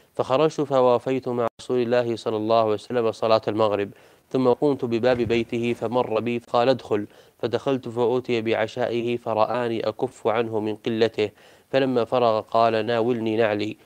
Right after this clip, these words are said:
فقام وقمت معه فقال: كأن لك حاجة؟ قلت: أجل، أرسلني إليك رهط من بني سلمة يسألونك عن ليلة القدر،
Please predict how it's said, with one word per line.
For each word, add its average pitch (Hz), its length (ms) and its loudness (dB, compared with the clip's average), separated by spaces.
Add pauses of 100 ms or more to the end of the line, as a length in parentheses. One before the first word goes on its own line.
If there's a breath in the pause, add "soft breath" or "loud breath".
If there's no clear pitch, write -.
(180 soft breath)
فقام 131 360 4
وقمت 120 460 0
معه 113 340 0
فقال: 110 460 0
كأن 139 400 -4
لك 113 260 0
حاجة؟ 107 540 -2
قلت: 156 240 -2
أجل، 107 340 -2 (480 loud breath)
أرسلني 139 520 0
إليك 123 280 -4
رهط 117 300 -2
من 117 220 -4
بني 110 240 -2
سلمة 123 460 -2
يسألونك 117 680 -2
عن 107 180 -2
ليلة 120 280 -2
القدر، 117 400 -4